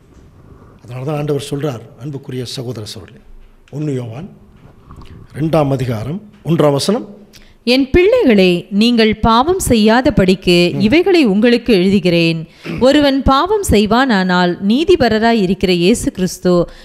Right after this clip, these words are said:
Speaker 2: நமக்காக பிதாவினிடத்தில் பரிந்து பேசுகிறவராய்
Speaker 1: ஆ, எவ்வளவு
Speaker 2: இருக்கிறார்."
Speaker 1: கிளியரா இருக்கு பாருங்க. "என் பிள்ளைகளே", இது உலக ஜனங்களுக்கோ கிறிஸ்தவ ஜனங்களுக்கோ இல்லைங்க, நமக்கு தான். "என் பிள்ளைகளே,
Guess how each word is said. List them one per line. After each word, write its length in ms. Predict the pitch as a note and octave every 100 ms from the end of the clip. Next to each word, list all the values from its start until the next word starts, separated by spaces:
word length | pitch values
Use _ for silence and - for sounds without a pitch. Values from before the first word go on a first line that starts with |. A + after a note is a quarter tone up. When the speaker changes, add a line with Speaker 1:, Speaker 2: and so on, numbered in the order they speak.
| -
Speaker 2:
நமக்காக 540 | G#3+ B3 D4+ D#4+ F4 F#4+
பிதாவினிடத்தில் 720 | A#3 G3+ A3+ C#4+ A3 G3 G3 G3
பரிந்து 340 | F#3+ A3 A#3
பேசுகிறவராய் 400 | - F#3+ F#3 A3+
Speaker 1:
ஆ, 220 | A#3 A3+ A#3
எவ்வளவு 60 |
Speaker 2:
இருக்கிறார்." 400 | G#3+ A#3 F3+ F3
Speaker 1:
கிளியரா 40 | F3
இருக்கு 260 | E3+ C3+
பாருங்க. 140 | B2 F3
"என் 340 | A3 B3+ G#3
பிள்ளைகளே", 600 | C4 D4 D4+ C4+ A#3+ E3+ - -
இது 200 | F3 F#3+
உலக 460 | A#3 C#4+ C4+ G3 A#3+
ஜனங்களுக்கோ 480 | C4+ B3 A#3 A#3 A3
கிறிஸ்தவ 380 | G#3+ G#3 B3
ஜனங்களுக்கோ 460 | G#3 G#3 G#3 G3 G3+
இல்லைங்க, 420 | F#3 F#3+ B2+ G#2 - -
நமக்கு 260 | B2+ E3 -
தான். 220 | D#3+ - -
"என் 340 | B2+ D#3 F#3 -
பிள்ளைகளே, 560 | B3+ C#4 G#3+ F3+ A#2+